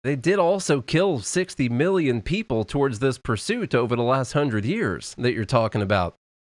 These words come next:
And so while you're talking about this prosperous society right now, if it is prosperous, if you're trusting all your numbers from China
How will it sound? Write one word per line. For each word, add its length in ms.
And 120
so 80
while 140
you're 120
talking 300
about 180
this 140
prosperous 520
society 540
right 220
now, 340
if 160
it 80
is 160
prosperous, 580
if 120
you're 100
trusting 380
all 160
your 100
numbers 380
from 160
China 440